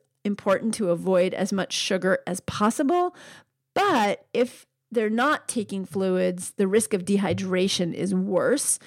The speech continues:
in which case then you can give some diluted organic fruit juice if you need to. Now, one of my favorite sort of tricks for getting fluids into kids,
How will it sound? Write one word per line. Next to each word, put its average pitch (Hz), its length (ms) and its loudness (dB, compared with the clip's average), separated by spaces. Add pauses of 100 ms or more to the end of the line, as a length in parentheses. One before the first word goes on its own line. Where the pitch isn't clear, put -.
(240)
in 233 160 2
which 220 180 -2
case 214 300 0
then 202 420 2
you 214 120 -4
can 196 180 -2
give 180 500 0 (320)
some 208 240 0
diluted 190 880 2
organic 185 760 0 (460)
fruit - 340 0
juice 170 320 0
if 208 200 -2
you 196 120 2
need 180 200 2
to. 185 300 -4 (100)
Now, 226 300 0
one 254 240 0
of 311 180 -2
my 208 340 0
favorite 190 540 0 (240)
sort 226 200 0
of 190 120 -2
tricks - 480 0
for 196 160 -2
getting 190 300 2
fluids 214 580 0
into 196 240 -2
kids, 202 520 0